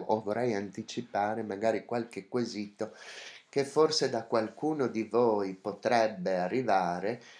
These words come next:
ed è quello relativo al fatto se egocentrismo e narcisismo siano parenti. No, no, o, o, o, o, o no fino a un certo punto. Ecco, quantomeno. Qui si parla di come appunto un indivi-, un bambino,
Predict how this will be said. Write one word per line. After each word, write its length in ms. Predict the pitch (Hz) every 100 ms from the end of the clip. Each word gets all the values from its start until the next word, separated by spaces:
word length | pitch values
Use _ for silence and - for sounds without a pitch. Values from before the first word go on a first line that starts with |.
| - _
ed 200 | 120 127
è 100 | 139
quello 380 | 139 120 107 107
relativo 580 | 113 123 - 101 101
al 180 | 127 127
fatto 420 | 117 92 95 -
se 180 | 117 -
egocentrismo 680 | 113 104 101 113 113 120 107
e 40 |
narcisismo 600 | 98 98 131 98 101 104
siano 300 | 98 92 95
parenti. 560 | 92 85 85 85 90 -
No, 480 | 117 120 98 80 - _ _ _ _
no, 720 | 104 113 117 120 127 196 - -
o, 100 | -
o, 300 | - 123 127
o, 260 | 120 123
o, 280 | 101 113 104 104 123
o 60 |
no 240 | 123 143 190
fino 260 | 190 156
a 20 |
un 100 | 139
certo 360 | 131 131 - 135
punto. 640 | - 82 69 71 85 80 - _ _
Ecco, 340 | 82 - -
quantomeno. 680 | - 82 82 - 65 - -
Qui 160 | - 170
si 220 | 180 -
parla 540 | - 104 90 95 117 - - - -
di 240 | - 175
come 320 | - 127 123 165
appunto 560 | 156 107 110 131 127
un 140 | 139 120
indivi-, 460 | 127 120 101 98
un 160 | 107 113
bambino, 720 | 107 98 90 90 90 104 180